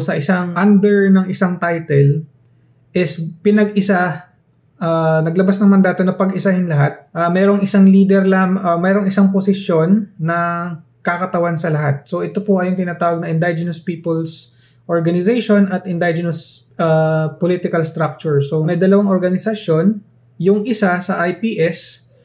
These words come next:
ito po yung nangangalaga, ah, sila yung, ah, tagagawa ng batas, tagapagsulat ng batas, at ang I P O naman, siya yung tagapagpatupad ng batas.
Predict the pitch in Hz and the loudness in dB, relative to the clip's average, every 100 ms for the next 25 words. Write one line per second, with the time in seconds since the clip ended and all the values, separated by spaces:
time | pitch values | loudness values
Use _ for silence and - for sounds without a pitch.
0 | _ - 165 196 196 202 196 190 185 180 | _ -14 -4 0 2 4 6 6 4 2
1 | 175 175 170 170 165 165 - - 160 156 | 0 0 0 0 0 -2 -8 -4 -2 0
2 | 190 214 214 214 202 196 196 - _ _ | 2 4 6 6 6 4 0 -10 _ _
3 | _ _ _ _ _ _ 175 165 165 165 | _ _ _ _ _ _ -2 0 0 0
4 | 160 160 170 185 185 202 196 196 185 180 | -2 -2 -2 0 2 2 4 4 2 0
5 | 165 214 - - - _ _ _ _ 196 | -2 -4 -10 -16 -18 _ _ _ _ -6
6 | 160 175 180 - 214 208 202 185 160 156 | -4 -4 -2 2 4 4 2 0 0 0
7 | 175 202 - - _ 170 165 190 190 196 | -2 -4 -10 -20 _ -8 -4 -2 0 0
8 | 202 190 196 202 175 160 190 190 196 180 | 2 2 4 4 2 0 0 2 2 0
9 | 175 185 170 170 165 160 160 151 143 143 | -2 -4 -4 -6 -6 -4 -2 0 2 2
10 | 135 - - | 0 -6 -16